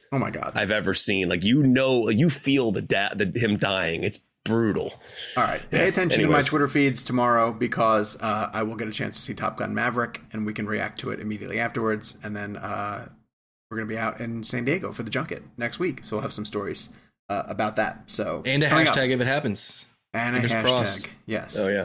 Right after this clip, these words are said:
Speaker 3: Keep us in your
Speaker 1: Hashtag if it
Speaker 3: thoughts.
Speaker 1: happens. So, thoughts and prayers. All right, this week in movies, there's a film coming out with, I believe, has Liam Neeson in it called Memory.
Speaker 3: Yep.
Speaker 1: And Kev wants to let everybody know that the Ozark finale, uh, has dropped.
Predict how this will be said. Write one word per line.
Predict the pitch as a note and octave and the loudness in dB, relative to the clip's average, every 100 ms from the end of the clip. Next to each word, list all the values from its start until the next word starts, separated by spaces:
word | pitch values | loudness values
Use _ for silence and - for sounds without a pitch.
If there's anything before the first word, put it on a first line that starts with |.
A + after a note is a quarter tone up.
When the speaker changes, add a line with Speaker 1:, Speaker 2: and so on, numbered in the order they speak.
| - | -2
Speaker 3:
Keep | A#2+ | -2
us | A2 | 0
in | B2+ | 2
your | A#2+ | 2
Speaker 1:
Hashtag | |
if | G#2+ | 2
it | |
Speaker 3:
thoughts. | A#2+ A2 G#2 | 0 0 -4
Speaker 1:
happens. | - - - - - - - _ | -6 -12 -8 -8 -8 -12 -20 _
So, | - F#2+ F2 - | -4 -4 -4 0
thoughts | B2+ C3 | 0 0
and | - | 0
prayers. | G#2 - | 0 0
All | - | 2
right, | C3 G2 | 0 2
this | D3 C#3 | 2 2
week | D3+ | 2
in | D3 | 4
movies, | D3 B2 A2 B2 | 4 4 0 -4
there's | - C3 A#2+ A#2+ | 0 2 2 2
a | A#2 | -2
film | - A#2+ C#3 | 2 2 2
coming | C3+ C3+ C3 | 2 2 2
out | B2 A#2 | 2 0
with, | A#2 G#2+ | -2 -2
I | G#2 | -2
believe, | A2+ C#3 C#3 | 0 0 0
has | A#2 | -2
Liam | A#2 B2+ A#2+ | 0 0 2
Neeson | C3+ D3 | 0 0
in | D#3+ | -2
it | E3 | -2
called | - G#2 G#2+ | -2 -2 0
Memory. | A2+ B2 D#3 A3 - - _ | 0 2 2 0 -8 -20 _
Speaker 3:
Yep. | G2+ - - - | -4 -4 -6 -4
Speaker 1:
And | A#2 A2+ G#2+ G#2 - | -2 -2 -4 -6 -10
Kev | - C#3+ C#3+ C3+ | -2 2 2 2
wants | C3 B2+ - | 0 0 0
to | B2 A#2+ G#2 | 0 0 2
let | B2 A#2+ | 0 0
everybody | A#2+ A#2+ A2+ A#2 | -2 -2 0 0
know | A#2 A2 | 0 -2
that | G#2+ | -4
the | A2 - | -4 2
Ozark | D3 D3 C3 | 4 4 2
finale, | C3 A#2 A2 A2 A2+ - | 0 0 2 2 0 -4
uh, | G#2 F#2 D#2+ | -4 -4 -4
has | - G#2+ G#2+ | -6 -8 -8
dropped. | G#2 F#2+ D2+ - - | -8 -4 -4 -6 -8